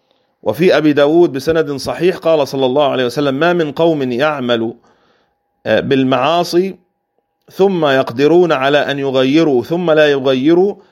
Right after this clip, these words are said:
إلا يوشك أن يع-، يعمهم الله منه بعقاب". وقال أبو هريرة رضي الله عنه: "كنا نسمع أن الرجل يتعلق بالرجل يوم القيامة وهو لا يعرفه".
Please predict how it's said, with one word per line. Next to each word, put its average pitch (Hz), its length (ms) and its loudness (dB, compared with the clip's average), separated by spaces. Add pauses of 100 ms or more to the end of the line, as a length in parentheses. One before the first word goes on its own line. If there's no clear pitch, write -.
(140)
إلا 190 280 0
يوشك 165 480 -2
أن 143 180 0
يع-، 131 220 -6
يعمهم 135 600 -2
الله 139 340 0
منه 135 340 -4
بعقاب". 117 760 0 (800)
وقال 175 360 0
أبو 135 380 -2
هريرة 143 320 2
رضي 131 180 -2
الله 131 320 0
عنه: 156 380 -6 (320)
"كنا 190 320 0
نسمع 160 600 -2 (520)
أن 190 200 0
الرجل 156 680 2 (100)
يتعلق 143 600 -2
بالرجل 135 480 -2
يوم 127 280 0
القيامة 135 800 -2
وهو 131 300 0
لا 120 180 4
يعرفه". 151 600 0